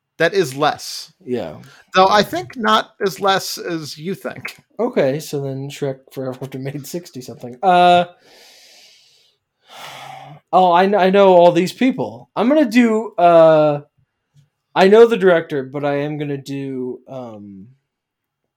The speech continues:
Speaker 2: I think it'll be more fun to do the cast. Is it, is it, so saying that, I'll do cast. Is it Stoller?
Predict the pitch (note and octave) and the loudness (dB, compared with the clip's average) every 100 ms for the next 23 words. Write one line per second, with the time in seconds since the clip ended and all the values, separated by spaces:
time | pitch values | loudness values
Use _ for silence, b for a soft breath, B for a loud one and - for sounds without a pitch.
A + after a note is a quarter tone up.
0 | _ _ - _ _ _ _ _ _ _ | _ _ -20 _ _ _ _ _ _ _
1 | _ D3 D#3+ D#3+ D3+ C#3 C3 C#3+ C3 B2 | _ -10 -8 -6 -6 -6 -8 -10 -10 -10
2 | B2+ A#2 A#2+ G2 - C3 G2+ - - - | -10 -10 -12 -16 -10 -8 -8 -10 -14 -8
3 | E3+ G#3+ F#3 F3 G#3+ - - E3 E3 - | 0 2 2 0 -6 -8 -4 -2 -2 -4
4 | F#3+ F#3 F3 D#3 C#3+ C#3 C#3 C#3 B2+ - | -2 -2 0 -2 -2 -6 -10 -10 -12 -12
5 | D3 D3 - - C#3+ D#3 | -10 -10 -10 -6 -4 -4